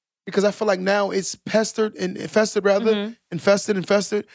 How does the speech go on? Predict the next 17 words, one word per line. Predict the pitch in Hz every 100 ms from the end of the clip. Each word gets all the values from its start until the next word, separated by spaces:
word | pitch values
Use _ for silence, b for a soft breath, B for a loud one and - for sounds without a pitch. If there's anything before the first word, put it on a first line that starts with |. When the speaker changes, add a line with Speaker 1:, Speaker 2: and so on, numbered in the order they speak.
| b b
Speaker 1:
So | -
then | 196
sometimes | 185 226 233 196 185
you'll | 196
talk | 180 185
to | 185
a |
woman, | 185 208 180
she'll | - 196
say | 196
something | 190 180 185
in | - 180 -
anger | 214 240 196 180 175 _ _ _ _ _ _ _ _ _ -
that | 180
is | 180
like, | 185 160
"Damn, | - 190 277 226 -